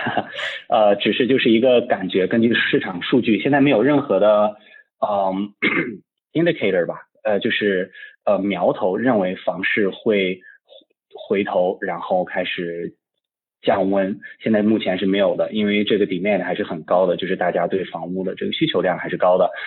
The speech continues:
Speaker 2: 有可能在之后呢，放缓加速度，加速度可能会放缓，但是上升的趋势短时间内，近一年内应该是看不到回头的。对利率的估计呢，嗯，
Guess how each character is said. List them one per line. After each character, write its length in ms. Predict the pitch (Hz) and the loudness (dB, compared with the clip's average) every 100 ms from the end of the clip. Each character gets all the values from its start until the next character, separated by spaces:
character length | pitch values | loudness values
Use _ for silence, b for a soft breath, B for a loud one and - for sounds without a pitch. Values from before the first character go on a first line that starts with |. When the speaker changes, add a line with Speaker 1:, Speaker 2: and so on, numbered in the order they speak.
| B B B | B B B
Speaker 2:
有 120 | 123 | 0
可 120 | 139 104 | 2 2
能 120 | 104 | 2
在 140 | 117 | 2
之 140 | 101 117 | 2 0
后 200 | 143 127 | 2 2
呢， 280 | 98 90 - - | 2 2 -2 -2
放 200 | 143 107 | -2 -2
缓 420 | - 92 80 78 | -4 -6 -6 -6
加 200 | - 98 | -2 -2
速 200 | 107 107 | 0 0
度， 260 | 95 131 - _ _ _ | 2 0 -4 _ _ _
加 180 | 123 127 | -2 0
速 140 | 147 | 2
度 140 | 151 | 4
可 120 | 123 92 | 2 0
能 160 | 87 | -6
会 320 | - 95 92 92 - - | -2 -2 -2 -4 -12 -6
放 140 | 120 104 | -4 -2
缓， 240 | - - - | -4 -6 -2
但 120 | 101 | -2
是 160 | - 95 | 0 -2
上 200 | - 107 | -2 -2
升 160 | 104 117 | 0 0
的 100 | 101 | 0
趋 220 | - 127 | 0 2
势 280 | - 120 90 | 2 2 0
短 260 | 92 85 | -2 -4
时 180 | - 95 | -4 -2
间 160 | 98 104 | 0 2
内， 340 | 98 87 - _ - | 2 -2 -6 _ -8
近 160 | 139 120 | -2 0
一 100 | 147 | 2
年 220 | 95 85 | 0 -2
内 140 | 90 | -4
应 120 | 92 92 | -4 -4
该 140 | 90 | -2
是 100 | 101 | -2
看 220 | - 92 | -2 -4
不 60 | 90 | 0
到 260 | 92 85 | 0 0
回 200 | 85 90 | -2 -4
头 180 | 87 - | -4 -6
的。 140 | - - B B B - - | -8 -8 B B B -12 0
对 240 | 143 123 | 2 2
利 300 | - 170 156 | 2 4 4
率 180 | 127 107 | 6 4
的 280 | 92 87 85 | 4 2 0
估 220 | - 101 | 0 0
计 180 | 104 95 | 2 2
呢， 220 | 82 80 B B B _ 101 | 0 -6 B B B _ -2
嗯， 580 | 92 87 85 82 82 | 0 0 0 -4 -8